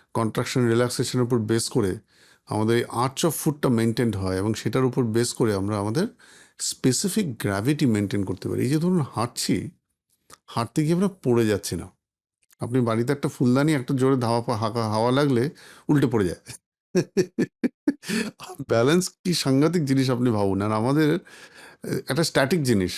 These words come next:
সেটা উল্টে পড়ে যায়। আর we are walking, we are running, আমরা সিঁড়ি দিয়ে ওপরে উঠছি, নিচে যাচ্ছি, প্রত্যেক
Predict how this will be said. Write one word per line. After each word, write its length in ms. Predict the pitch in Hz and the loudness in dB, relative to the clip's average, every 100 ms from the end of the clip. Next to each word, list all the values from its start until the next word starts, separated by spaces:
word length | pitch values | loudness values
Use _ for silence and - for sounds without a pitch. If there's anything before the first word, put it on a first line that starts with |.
| - _ | -12 _
সেটা 240 | - 180 180 | -2 2 4
উল্টে 220 | 156 139 | 4 2
পড়ে 180 | 110 92 | 0 0
যায়। 160 | 82 87 _ _ _ - _ | -2 -6 _ _ _ -20 _
আর 80 | - | 2
we 100 | 139 | 6
are 160 | 185 180 | 6 8
walking, 640 | 151 147 175 117 92 120 156 _ - | 6 4 2 2 0 -4 -8 _ 0
we 80 | |
are 120 | 131 127 | 2 4
running, 640 | 127 151 156 107 110 147 - - | 2 2 2 2 0 -6 -12 -10
আমরা 220 | 117 127 | -2 -2
সিঁড়ি 280 | 123 160 165 | 0 2 2
দিয়ে 140 | 165 160 | 4 4
ওপরে 240 | 143 139 | 4 2
উঠছি, 380 | 123 - 110 104 | 2 0 -2 0
নিচে 300 | 127 147 175 | 0 0 0
যাচ্ছি, 540 | 135 117 - 110 98 - _ _ _ _ _ _ _ _ _ _ _ | 2 0 -4 -6 -6 -10 _ _ _ _ _ _ _ _ _ _ _
প্রত্যেক 680 | 196 220 - _ - 254 | 0 0 0 _ -4 -4